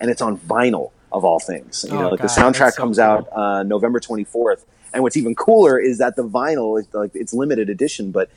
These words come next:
Speaker 1: there's a version of the vinyl that is one bloody red eye, just like in the movie.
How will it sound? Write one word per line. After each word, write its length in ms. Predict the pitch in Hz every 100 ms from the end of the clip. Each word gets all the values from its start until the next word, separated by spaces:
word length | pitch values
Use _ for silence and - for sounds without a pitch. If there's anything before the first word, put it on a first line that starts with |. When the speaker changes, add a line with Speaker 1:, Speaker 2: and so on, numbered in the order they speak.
| _ _
Speaker 1:
there's 220 | - 110 104
a 60 |
version 320 | 92 131 131
of 80 | 120
the 80 | 110
vinyl 340 | 98 120 123 98
that 180 | -
is 200 | 107 101
one 420 | 98 101 110 113 98
bloody 360 | 95 104 107
red 220 | 95 92
eye, 400 | 87 82 101 123 -
just 180 | 107
like 140 | 104 101
in 80 | 95
the 60 |
movie. 360 | 92 98 127